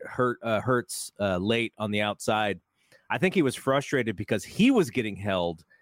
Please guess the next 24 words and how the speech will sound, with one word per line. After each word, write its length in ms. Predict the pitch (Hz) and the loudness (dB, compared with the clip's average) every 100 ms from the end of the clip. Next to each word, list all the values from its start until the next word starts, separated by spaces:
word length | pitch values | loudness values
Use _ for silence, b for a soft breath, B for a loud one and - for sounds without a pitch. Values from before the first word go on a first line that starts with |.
| b | b
and 160 | 98 107 | -2 2
grabbed. 580 | 110 101 92 90 87 _ _ _ | 2 2 0 -2 -6 _ _ _
And 100 | 113 | -2
so 120 | - 127 | 0 2
that 160 | 143 | 2
was 120 | 135 | 0
a 60 | 120 | 2
little 140 | 123 | 4
bit 100 | 113 | 4
of 80 | 107 | 0
frustration 520 | - 104 - 104 - | 0 0 0 -2 -2
on 100 | 95 | -2
his 200 | 98 98 | 0 0
end. 140 | 98 127 | 0 2
But 220 | 247 - | 0 0
the, 160 | - 214 - | -2 -2 -4
you 80 | - | 0
know, 100 | 214 | 2
the 140 | 151 160 | 2 2
Dre, 220 | 175 180 | 2 2
the 120 | 143 | 0
Dre 280 | 139 170 180 | 2 4 4
stuff, 480 | 196 - 135 131 - _ _ _ _ _ - | 2 2 2 2 -2 _ _ _ _ _ 0
we, 320 | 139 147 | 4 4